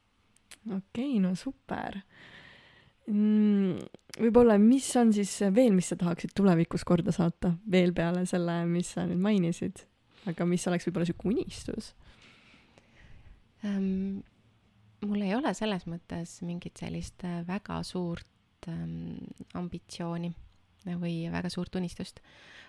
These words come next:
Speaker 2: Äh, sest et minu, äh, minu jaoks edu on, on see, kui mul on võimalik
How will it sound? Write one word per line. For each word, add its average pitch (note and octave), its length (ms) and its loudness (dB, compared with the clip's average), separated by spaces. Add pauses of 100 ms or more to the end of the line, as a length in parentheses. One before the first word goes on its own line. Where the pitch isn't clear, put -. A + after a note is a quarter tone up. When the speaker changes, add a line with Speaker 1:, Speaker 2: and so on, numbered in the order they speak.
(100)
Speaker 2:
Äh, F3+ 320 -2
sest F3+ 240 -8
et - 380 -12
minu, F3+ 500 -2 (640)
äh, - 300 -14 (180)
minu G#3+ 240 2
jaoks - 280 -8
edu F#3 260 -2 (220)
on, F3+ 440 -4 (200)
on F#3 160 -4
see, A3 180 -2
kui F3 300 -6
mul F3 240 -4
on F3+ 180 -4 (1200)
võimalik F#3+ 680 2